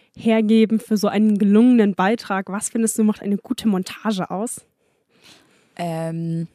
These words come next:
Speaker 2: ja, ich finde, ich find's immer cool, wenn's abwechs-, abwechslungsreich ist. Also, äh, Bausteine können sein, ähm, ein Jingle am Anfang und am Ende, je nachdem.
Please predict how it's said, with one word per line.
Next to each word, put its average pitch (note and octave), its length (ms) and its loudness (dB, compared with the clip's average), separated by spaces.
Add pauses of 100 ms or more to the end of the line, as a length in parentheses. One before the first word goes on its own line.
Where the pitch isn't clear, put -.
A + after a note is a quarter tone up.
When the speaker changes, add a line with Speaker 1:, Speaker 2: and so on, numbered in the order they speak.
(140)
Speaker 2:
ja, D#3 380 -6
ich - 100 -10
finde, G#3 460 -2 (800)
ich F#3+ 120 -8
find's G#3 200 -6
immer F3+ 140 -8 (160)
cool, A3 180 -4
wenn's E3 240 -6
abwechs-, G#3 480 -10 (300)
abwechslungsreich G3+ 1300 -10
ist. A#3 260 -6
Also, D3+ 400 -6 (880)
äh, - 80 -10 (360)
Bausteine F#3+ 600 -2
können E3+ 460 -8
sein, E3 800 -6
ähm, D#3+ 540 -12 (180)
ein F3 160 -6
Jingle G#3 340 -2
am G3+ 160 -2
Anfang G3 400 -6
und F#3 100 -6
am F3+ 340 -6 (200)
Ende, D#3+ 460 -6
je D#3+ 160 -8
nachdem. E3 580 -10